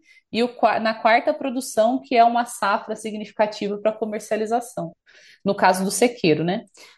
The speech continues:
No irrigado, como a gente irriga desde o início, entrega água, fertilizante ali na boca da planta, a gente consegue reduzir esse tempo aí pra dois anos e meio, três anos, tá?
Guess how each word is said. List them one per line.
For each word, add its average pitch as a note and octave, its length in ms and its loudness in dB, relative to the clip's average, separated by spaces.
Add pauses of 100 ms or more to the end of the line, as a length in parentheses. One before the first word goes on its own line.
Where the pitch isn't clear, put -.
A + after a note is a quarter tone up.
No A#3 80 2
irrigado, B3 680 4
como B3 180 2
a C4+ 40 2
gente B3+ 280 -2
irriga G3+ 340 -2
desde A3+ 420 0
o A3 40 -4
início, G#3 560 -8
entrega G3 400 0
água, F#3+ 400 0
fertilizante F#3 720 -6
ali F3 80 -4
na F3+ 140 -4
boca F3 280 -6
da D#3+ 100 -2
planta, A3 400 -4
a - 20 -6
gente F#3+ 200 -10
consegue G#3+ 380 -2
reduzir G#3 520 -4
esse G3+ 260 -10
tempo G3 400 -2
aí F#3 180 0
pra F#3 160 2
dois F#3 280 0
anos F#3 200 -2
e F#3 60 -4
meio, F#3 400 -4
três F#3 320 -6
anos, D#3 380 -6
tá? D#3+ 220 -10